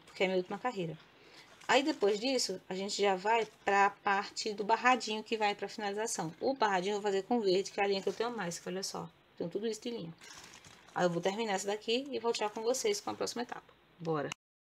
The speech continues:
Prontinho, tá finalizada essa parte. Agora eu vou voltar com o rosa mais escuro pra gente fazer a bor-, a segunda carreira aqui embaixo, tá? Do corpo do nosso top.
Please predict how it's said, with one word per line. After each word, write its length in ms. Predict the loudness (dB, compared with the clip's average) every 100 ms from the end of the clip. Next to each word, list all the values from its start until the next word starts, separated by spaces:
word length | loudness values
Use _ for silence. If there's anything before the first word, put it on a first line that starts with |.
| _
Prontinho, 560 | 0 0 -2 -2 -2 0
tá 180 | 0 0
finalizada 440 | 0 0 2 0
essa 200 | -2 -4
parte. 360 | -2 -2 -2 -2
Agora 160 | -2
eu 40 | -2
vou 120 | -2
voltar 320 | -4 -2 -4
com 160 | -4 -6
o 20 |
rosa 300 | -2 -2 -2
mais 240 | -4 -6
escuro 520 | -6 -8 -2 0 0 -4 _ _ _ _ _ _ -20 _ _ _ _ -4
pra 100 | -2
gente 240 | -2 -2
fazer 500 | 0 0 2 0 0 -6
a 320 | -6 0 0
bor-, 320 | 4 2 2
a 240 | -2 -2 -2
segunda 300 | -2 -2 -2
carreira 440 | -4 0 0 -2 -10 _ -20 -20 -20 -20 _ -12
aqui 220 | -12 -8 -6
embaixo, 380 | -6 -6 -8
tá? 120 | -8 -8
Do 120 | -4
corpo 320 | 0 0 0
do 60 | -4
nosso 220 | -4 -8
top. 180 | -10